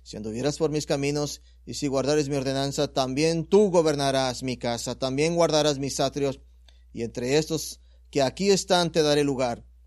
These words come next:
Escucha pues ahora, Josué, sumo sacerdote, tú y tus amigos que se sientan delante de ti, porque son varones simbólicos. He aquí yo traigo a mi siervo el renuevo'", la rama, el retoño.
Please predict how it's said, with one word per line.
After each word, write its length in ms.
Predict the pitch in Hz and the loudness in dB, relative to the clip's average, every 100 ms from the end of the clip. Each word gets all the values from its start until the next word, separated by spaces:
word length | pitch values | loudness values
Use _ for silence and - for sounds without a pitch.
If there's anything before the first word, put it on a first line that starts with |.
| - - | -20 -20
Escucha 560 | - - 175 175 202 160 | -14 -6 -2 2 2 4
pues 280 | 170 147 160 | 4 4 4
ahora, 400 | 147 147 139 131 | 4 4 2 2
Josué, 320 | 139 - 151 | -2 -2 -4
sumo 280 | - 151 151 | -2 -2 -2
sacerdote, 520 | 143 151 135 131 123 | -2 -4 -2 -4 -6
tú 160 | - 156 | 0 0
y 40 | |
tus 220 | 160 151 | 0 0
amigos 400 | 156 143 143 143 | 0 2 0 -2
que 80 | 143 | -4
se 140 | 135 | -6
sientan 400 | 127 156 151 156 | -2 0 0 0
delante 340 | 139 139 139 139 | 0 0 -2 -4
de 140 | 120 | -4
ti, 300 | - 151 170 - - - - | 0 0 -2 -10 -20 -20 -14
porque 220 | 113 - | -12 -10
son 240 | - 143 156 | -2 2 6
varones 400 | 170 175 180 165 | 8 8 4 2
simbólicos. 640 | 165 151 165 151 120 - | 2 6 6 4 -4 -4
He 140 | 127 | 0
aquí 320 | 139 139 160 147 | 2 2 0 4
yo 180 | 151 | 2
traigo 420 | - 165 170 165 165 | 4 6 6 6 4
a 60 | |
mi 160 | 147 135 | 2 -2
siervo 640 | - 147 160 165 165 170 - | 0 4 6 6 4 0 2
el 400 | 151 160 156 147 | 4 6 6 2
renuevo'", 960 | 143 143 139 143 143 143 131 113 98 - - - - - | 0 0 0 -2 0 0 0 -4 -10 -16 -20 -20 -20 -18
la 180 | - 110 | -10 -8
rama, 640 | 110 131 143 131 117 101 - - | -2 2 2 2 -4 -8 -16 -18
el 80 | 107 | -8
retoño. 800 | 120 117 - 156 151 131 104 | -6 -4 2 2 2 -2 -4